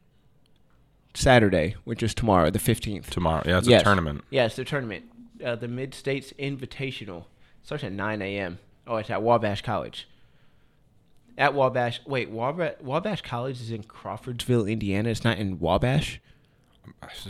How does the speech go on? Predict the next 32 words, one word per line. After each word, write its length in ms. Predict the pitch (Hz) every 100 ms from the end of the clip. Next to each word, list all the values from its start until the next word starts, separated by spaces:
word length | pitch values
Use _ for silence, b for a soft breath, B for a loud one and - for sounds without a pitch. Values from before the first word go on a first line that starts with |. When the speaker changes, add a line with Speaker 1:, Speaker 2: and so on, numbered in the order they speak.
| 92 -
Speaker 2:
You're 140 | 90
asking 280 | 95 - 87
the 60 |
wrong 280 | 73 78 80
dude. 340 | 76 80 78 76 - - -
Speaker 1:
That's 200 | 104 -
weird. 220 | 90 87 - -
Speaker 2:
I 80 | -
Speaker 1:
I'll 40 | -
Speaker 2:
don't 60 |
Speaker 1:
have 80 | 95
Speaker 2:
know 120 | 90
Speaker 1:
to, 60 | 82
Speaker 2:
Indiana. 280 | 80 73 135
Speaker 1:
I'll 60 |
ask 120 | 123 -
Cal 280 | - 95 87
about 240 | 98 87
it. 80 | 82
He'll, 260 | 110 104 -
he 160 | - 127
knows 240 | 101 90
everything 300 | 87 85 98
about 200 | 90 78
Wabash. 540 | 73 65 - 104 - -
Speaker 2:
Cal, 300 | - 95 92
Cal 320 | - - 117 87
is 180 | 87
Wabash. 480 | 78 73 76 76 -
Speaker 1:
Yeah, 160 | 110 95
that's 140 | 87
true. 180 | - 65